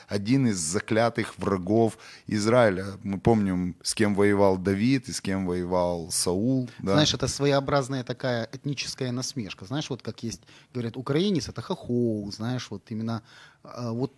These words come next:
Speaker 2: так же самое. Еврей — это кто? Это филистимлянин. То есть, подумайте, кто такой? Это, это
Speaker 1: Но и
Speaker 2: худший враг.
Speaker 1: еще для многих, чтобы все понимали,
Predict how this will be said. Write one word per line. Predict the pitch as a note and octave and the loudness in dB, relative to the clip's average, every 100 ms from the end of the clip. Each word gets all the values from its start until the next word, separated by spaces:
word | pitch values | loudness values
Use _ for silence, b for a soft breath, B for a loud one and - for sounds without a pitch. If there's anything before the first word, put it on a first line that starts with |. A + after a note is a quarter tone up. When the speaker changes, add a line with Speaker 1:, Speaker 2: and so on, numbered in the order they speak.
| - | -2
Speaker 2:
так | C3+ | -2
же | C#3 | -2
самое. | - D3 A2 G#2+ | -2 -2 -2 -4
Еврей — | D3 A3 D4 | -4 -2 -2
это | A#3+ G3 | -2 -6
кто? | - A3+ | -4 -2
Это | E4 F#4+ C4+ | -4 2 4
филистимлянин. | - A#3+ G#3+ A3+ G#3+ F#3 D3 G#2+ G#2 | 4 2 2 2 2 4 2 0 -8
То | A2 | -10
есть, | G#2 B2 | -12 -12
подумайте, | C#3 C#3 C#3 G#2+ - | -10 -6 -6 -8 -8
кто | D3 | -8
такой? | C#3+ B2 G#2+ A#2 | -6 -6 -6 -8
Это, | G#3 | -8
это | A#3+ F#3 C3 A2+ b b | -10 -10 -12 -12 b b
Speaker 1:
Но | G#2 A#2 A2 | 2 4 4
и | G#2+ A2 | 4 4
Speaker 2:
худший | G#2+ G#2 A3 | 4 4 2
враг. | F3 B2+ F#2+ - A2 | 2 0 -2 -4 2
Speaker 1:
еще | A#2+ - A#2+ F#2+ F2+ | 4 6 6 4 2
для | E2+ G2+ G2+ | 2 4 6
многих, | G#2 A#2 D3 C3 F#2 | 6 4 4 0 -2
чтобы | - F2+ F#2+ | -2 -2 -2
все | F2 G2 | 0 -2
понимали, | E2+ G2+ G2 A2 B2 F2+ | -2 -4 -2 -2 -2 -2